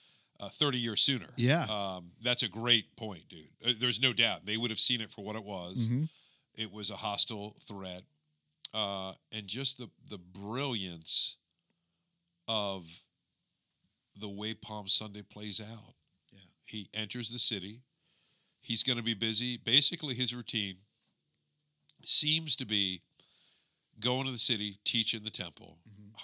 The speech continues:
Speaker 1: would love to have heard, and it says children, uh, were hearing it. So there was a time,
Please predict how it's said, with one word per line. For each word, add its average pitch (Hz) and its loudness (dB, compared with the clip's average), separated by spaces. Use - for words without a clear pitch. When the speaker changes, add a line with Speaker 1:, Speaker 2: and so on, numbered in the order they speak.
Speaker 1:
would 92 -20
love 101 -2
to 92 -6
have 90 -12
heard, 87 -16
and 92 -12
it 85 -16
says 92 -2
children, 98 -2
uh, 87 -8
were 95 -10
hearing 95 -8
it. 92 -10
So 113 0
there 107 -6
was 113 -2
a 98 -6
time, 90 -6